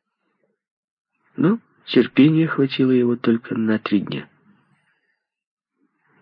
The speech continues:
На рассвете четвёртого дня несчастливой свадьбы он своими глазами увидел, что Амир и Умитей считались скрытой от всех тайной.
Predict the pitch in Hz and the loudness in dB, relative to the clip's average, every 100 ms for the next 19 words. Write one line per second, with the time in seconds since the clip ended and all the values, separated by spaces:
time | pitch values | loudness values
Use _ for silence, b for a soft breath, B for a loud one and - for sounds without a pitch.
0 | - 170 95 - - 123 120 120 - 117 | -4 2 2 2 4 4 4 0 0 2
1 | 123 - 120 110 113 113 110 - - 107 | 2 4 4 6 4 4 4 0 -4 -4
2 | - 107 101 - 104 117 113 104 107 - | 0 2 2 0 0 2 2 2 0 0
3 | 98 101 101 95 87 85 98 107 95 85 | 2 2 2 0 -2 0 0 0 -2 0
4 | 95 90 90 B B B B B B B | 0 2 0 B B B B B B B
5 | B B - - - 135 139 175 233 - | B B -12 -8 -6 -4 0 2 2 0
6 | _ 110 80 71 65 - 101 127 151 b | _ 0 0 0 -4 0 2 2 -2 b
7 | b b b b b b _ _ _ _ | b b b b b b _ _ _ _
8 | - - 104 - 95 110 - - - - | -10 -8 -8 -4 -2 -2 -4 -12 -12 -6
9 | 90 113 - 104 107 - - - 95 - | -2 -2 -2 -6 -6 -12 -12 -10 -10 -10
10 | - - 135 131 120 117 110 110 | -4 -2 0 -4 -8 -10 -12 -16